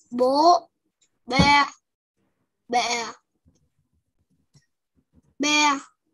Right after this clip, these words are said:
À, bé. Bé. Bẹ. Bẹ. Bi. Bê. Bế. Bể. Bò. Bí.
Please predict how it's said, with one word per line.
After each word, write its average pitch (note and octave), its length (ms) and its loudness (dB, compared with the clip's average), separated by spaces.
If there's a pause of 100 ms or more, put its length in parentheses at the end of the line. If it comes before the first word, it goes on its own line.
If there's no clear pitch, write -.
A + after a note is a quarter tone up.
(360)
À, A3 180 -8 (400)
bé. B3 200 -8 (380)
Bé. B3+ 300 0 (880)
Bẹ. A#3+ 460 0 (480)
Bẹ. B3+ 320 -2 (800)
Bi. D4 460 0 (460)
Bê. C#4 380 -2 (2750)
Bế. D4 380 -2 (580)
Bể. A3+ 420 -10 (960)
Bò. B3+ 440 2 (2500)
Bí. D4+ 380 0